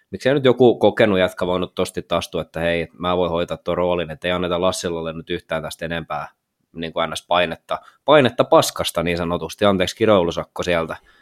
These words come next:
Mut hän ei ole niinku mitenkään vastuussa tosta Jypin sekoilusta, ja tota, mun mielestä näissä tilanteissa just niin näiden johtavien pelaajien pitäisi astua esiin ja jättää nämä nuoret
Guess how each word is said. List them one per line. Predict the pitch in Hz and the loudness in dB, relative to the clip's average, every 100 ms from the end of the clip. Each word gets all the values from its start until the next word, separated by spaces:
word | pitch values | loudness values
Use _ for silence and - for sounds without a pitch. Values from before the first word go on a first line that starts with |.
| _ - _ _ _ | _ -20 _ _ _
Mut | 92 | -4
hän | 113 127 | 2 4
ei | 110 | 4
ole | |
niinku | 104 95 98 - | 4 2 0 -2
mitenkään | 104 110 117 104 101 | -2 2 4 6 6
vastuussa | 104 - 92 92 | 4 0 -6 -4
tosta | 90 - | -4 -4
Jypin | 90 101 | 0 0
sekoilusta, | 95 92 101 92 85 - 87 | 0 0 2 0 -2 -6 -4
ja | 82 80 | -4 -4
tota, | 80 87 82 80 | -6 -2 -2 -4
mun | 92 | -6
mielestä | 87 107 | -4 -2
näissä | 104 - | -2 -2
tilanteissa | 92 90 85 90 | -4 -2 -4 -6
just | 87 | -8
niin | 90 | -6
näiden | 87 - | -6 0
johtavien | 104 95 - 87 82 | 0 0 -4 -6 -4
pelaajien | 82 82 82 82 | -4 -4 -4 -6
pitäisi | 82 82 | -6 -6
astua | 80 - 90 | -8 -8 -4
esiin | 90 95 | -2 -2
ja | 85 | -2
jättää | 85 85 - | -4 -6 -6
nämä | 87 | -4
nuoret | 92 98 87 85 | 0 2 2 -2